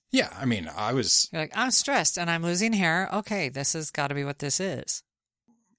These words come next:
Speaker 1: Maybe for the sake of transparency, you know, in one of your other, uh, podcasts, you <laughs> talked about just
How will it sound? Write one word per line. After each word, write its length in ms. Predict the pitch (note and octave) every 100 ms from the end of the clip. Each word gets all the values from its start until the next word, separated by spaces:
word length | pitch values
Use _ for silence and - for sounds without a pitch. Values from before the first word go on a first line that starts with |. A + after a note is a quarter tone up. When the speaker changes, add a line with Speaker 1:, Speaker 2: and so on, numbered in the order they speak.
| _
Speaker 1:
Maybe 260 | C#3 C3 B2
for 160 | -
the 40 | G#2+
sake 240 | - A#2+
of 60 | F#2
transparency, 800 | - G2+ - G2+ F#2+ - G2+ G#2
you 140 | G#2+
know, 240 | F#2+ G2 G2
in 80 |
one 80 | F#2+
of 80 | F2+
your 200 | F#2 - -
other, 380 | G#2 F#2+ F#2+ - - - - -
uh, 180 | F#2+ F2
podcasts, 640 | - G2 - F2+ E2+ -
you 80 | F#2
<laughs> 300 | - A2+ -
talked 100 | -
about 300 | A2+ - A2+
just 380 | - F2+ - -